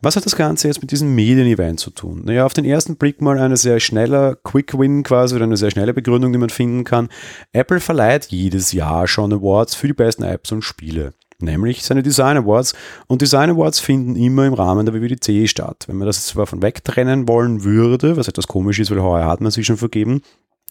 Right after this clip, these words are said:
dann ist es natürlich bedenklich. Auf der anderen Seite, naja, meine Güte, man muss es nicht übertreiben. Medienevent hin oder her, das kann man schon mal machen. Man kann das dieses Jahr einfach zusätzlich mal einmal rauskramen und einfach ein nettes Event veranstalten,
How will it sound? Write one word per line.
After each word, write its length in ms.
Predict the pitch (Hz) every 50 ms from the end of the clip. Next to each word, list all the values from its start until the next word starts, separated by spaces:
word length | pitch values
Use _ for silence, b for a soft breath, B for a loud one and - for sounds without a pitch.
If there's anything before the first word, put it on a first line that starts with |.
| _ _ -
dann 80 | 104
ist 140 | 110 107 104
es 60 | 107
natürlich 420 | 123 120 - 113 117 120 - - B B B B B B B B B B B
bedenklich. 680 | - 113 - - 87 85 90 92 - - - - - -
Auf 80 | -
der 80 | - 117
anderen 280 | 120 135 147 147 147 143
Seite, 300 | - 135 131 120 - 127
naja, 300 | 120 120 117 117 110 113
meine 240 | 117 117 117 110
Güte, 260 | - - 98 95 - 95
man 160 | 92 95 101
muss 180 | 101 104 -
es 120 | - - 104
nicht 140 | 98 - -
übertreiben. 500 | - 82 - - 95 95 110 127 123 - B B B B B B
Medienevent 720 | - 92 98 110 117 127 127 123 123 110 110 107 104 107 107
hin 220 | - - 104 98
oder 120 | 98 90 92
her, 300 | 85 82 98 107 117 117
das 200 | 113 98 - -
kann 220 | - - 92 92
man 260 | 98 98 98 98 101
schon 200 | 90 95 90 92
mal 240 | 92 85 80 82 82
machen. 480 | 82 95 113 123 - - 120 117 117 B B B B B B B
Man 140 | 110 110 104
kann 260 | 107 104 104 110 117
das 140 | 113 107 -
dieses 320 | - 101 92 107 95 78
Jahr 220 | 85 87 87 92 92
einfach 360 | 87 85 87 85 98 98 -
zusätzlich 640 | - - 87 90 92 92 95 87 - - 90 -
mal 240 | 92 87 85 85 80
einmal 320 | 82 80 82 87 90 90
rauskramen 1080 | 87 78 82 80 82 90 87 - - - - - - - - 87 85 92 95 98 95 90
und 140 | 90 - -
einfach 260 | 85 80 - 87 -
ein 140 | 87 85 85
nettes 300 | 82 85 - 90 80 87
Event 260 | 85 95 110 127 -
veranstalten, 600 | - 123 110 104 95 - 101 98 95 - 107